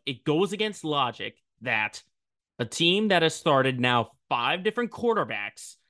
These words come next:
is sitting at eleven and six, and everyone is saying, "This is the team you do not want to play." Now, that's coming from me,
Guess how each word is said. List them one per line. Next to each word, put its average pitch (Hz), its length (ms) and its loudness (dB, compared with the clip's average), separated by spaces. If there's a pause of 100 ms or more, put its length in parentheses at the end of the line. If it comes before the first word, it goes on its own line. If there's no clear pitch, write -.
(180)
is 139 160 -4
sitting 170 540 4
at 143 280 2
eleven 135 480 2
and 208 140 0
six, - 640 -2 (460)
and 127 180 0 (160)
everyone 160 400 4
is 151 160 -2
saying, 127 440 0 (100)
"This 135 180 -2
is 131 120 -6
the 123 120 -6
team 127 380 0
you 120 160 2
do 120 260 0
not 113 340 0
want 110 280 -10
to 113 80 -12
play." 135 400 2 (420)
Now, 120 320 0 (220)
that's 135 220 2
coming 110 260 -8
from 147 220 2
me, 175 320 0